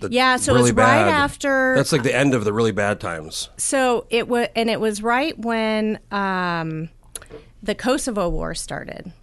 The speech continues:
Speaker 2: right? And the United States and Russia were on opposing sides 'cause Russia was supporting,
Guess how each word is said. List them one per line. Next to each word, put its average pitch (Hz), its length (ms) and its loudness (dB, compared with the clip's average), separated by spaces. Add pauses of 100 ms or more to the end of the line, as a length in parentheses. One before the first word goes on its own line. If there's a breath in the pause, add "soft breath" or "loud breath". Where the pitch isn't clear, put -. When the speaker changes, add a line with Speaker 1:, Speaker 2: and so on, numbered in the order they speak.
Speaker 2:
right? 196 340 -2
And 190 240 -2
the 185 60 -2
United 190 440 -2
States - 720 -4 (100)
and 185 360 -2
Russia 196 480 -2
were 180 160 -4
on 175 120 -4
opposing 170 460 -4
sides 180 440 -4
'cause 175 220 -10
Russia 175 340 -6
was 170 160 -8
supporting, 165 800 -8